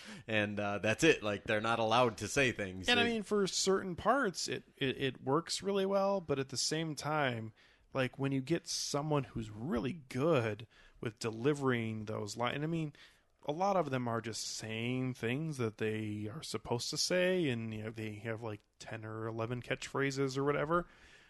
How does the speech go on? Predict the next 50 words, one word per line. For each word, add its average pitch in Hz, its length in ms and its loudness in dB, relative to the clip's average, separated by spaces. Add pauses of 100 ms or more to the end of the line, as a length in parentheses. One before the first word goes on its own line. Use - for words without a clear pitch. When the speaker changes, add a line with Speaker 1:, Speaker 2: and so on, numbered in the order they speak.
(220)
Speaker 2:
But 139 260 4 (240)
just 151 220 -4
to 302 80 2
have 170 340 0
the 120 240 -2
freedom 117 800 0
to 110 100 -6
be 113 180 0
able 117 220 2
to - 240 -4
interact 113 460 0
with 120 140 -2
the 123 60 -8
people 113 440 -4
and 104 120 -4
say 131 280 0
things, 107 420 -6
I 107 40 -12
mean, 113 260 -8
I, 127 120 2 (120)
I 117 60 -4
think 107 200 -8
that's 113 260 2
a, 113 160 -2
that's 117 200 -6
a 104 40 -10
big 113 280 -8
thing 110 240 -8
they 104 120 -6
could - 240 -10
really 110 320 -6
just - 320 -8
expand - 480 -8
on. - 340 -6 (140)
Speaker 1:
Yeah. 82 200 -8 (720)
Well, 135 280 0 (220)
yeah, 101 240 0 (140)
I, 135 220 2 (160)
I 117 80 2
was 113 140 0
very 113 220 2
impressed 87 380 -6
with 80 100 -8
this 85 200 -8
year. 80 240 -8 (160)
Uh, 87 240 -2
normally 143 440 2
when 123 280 0
you 104 160 -2
go, 98 540 2